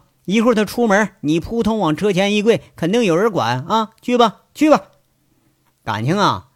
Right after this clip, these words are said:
被民警给当成那个告状的民工了。这种事儿在这条街上他真不少见。杨伟还想再争辩呢，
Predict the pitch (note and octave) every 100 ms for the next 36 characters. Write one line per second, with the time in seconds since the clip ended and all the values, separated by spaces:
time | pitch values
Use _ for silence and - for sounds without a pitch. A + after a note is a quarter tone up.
0 | _ _ _ _ - F3 D3 F3+ D3+ E3
1 | B2+ D#3 D#3 C#3 D3 D3+ C#3+ - E3+ D3
2 | D#3+ D3 B2+ C3+ D3 C3 B2+ B2+ _ _
3 | _ _ _ _ _ - D#4 E3+ F2 -
4 | F#3+ A#2 - - F3+ G#3+ D3 B2 C#3+ C3+
5 | C3+ A2+ G#2+ D#3+ F#3 C#3+ A2+ F#2 G#2 -
6 | _ _ _ _ _ A#2+ D3 G#3+ D3 C3
7 | C#3 - F3 E3 D3 E3 F3 F3 F#3 E3
8 | C3+